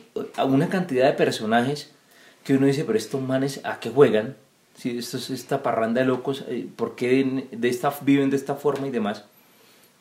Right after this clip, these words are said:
Pero tiene frases como la siguiente que demuestran esa responsabilidad.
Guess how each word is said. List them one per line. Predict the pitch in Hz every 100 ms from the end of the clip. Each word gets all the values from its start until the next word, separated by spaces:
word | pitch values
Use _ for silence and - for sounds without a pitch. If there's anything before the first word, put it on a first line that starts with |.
| - _ _ _ _
Pero | - 175
tiene | 160 151
frases | 165 180 180 180
como | 165 135
la | 117
siguiente | 110 117 120 120 156 - _ _ _ _ _ - -
que | 135
demuestran | 120 120 156 147
esa | 147
responsabilidad. | 151 143 120 113 107 101 123 127 -